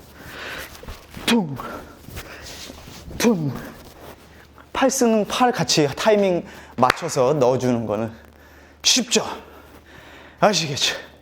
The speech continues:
그래서 볼 할 때는 컨트롤이 어렵지만 내 몸을 더, 어, 몸통의 움직임을 더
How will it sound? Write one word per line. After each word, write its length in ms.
그래서 180
볼 220
할 180
때는 320
컨트롤이 520
어렵지만 800
내 200
몸을 480
더, 220
어, 360
몸통의 600
움직임을 500
더 180